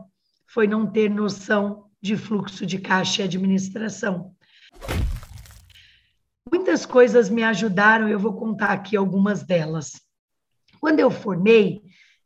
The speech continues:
eu formei entendendo de boca. O que eu entendi era de boca e dente.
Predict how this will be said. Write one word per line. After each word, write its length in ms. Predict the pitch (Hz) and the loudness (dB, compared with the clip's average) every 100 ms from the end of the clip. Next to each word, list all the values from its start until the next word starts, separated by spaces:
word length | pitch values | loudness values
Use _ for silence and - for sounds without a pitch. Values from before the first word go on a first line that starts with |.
| _ - | _ -4
eu 80 | 214 | -4
formei 340 | - 233 233 | 2 4 4
entendendo 520 | 247 226 233 233 233 | 0 0 0 0 0
de 100 | 226 | 0
boca. 380 | 254 208 185 - | 2 2 0 -4
O 40 | 185 | -2
que 100 | 240 | 2
eu 60 | |
entendi 360 | 240 233 233 226 | 2 2 0 0
era 140 | 247 | 0
de 80 | 226 | 0
boca 360 | 190 240 240 269 | 4 4 2 -2
e 20 | |
dente. 600 | 208 165 165 - - | -2 -4 -6 -12 -12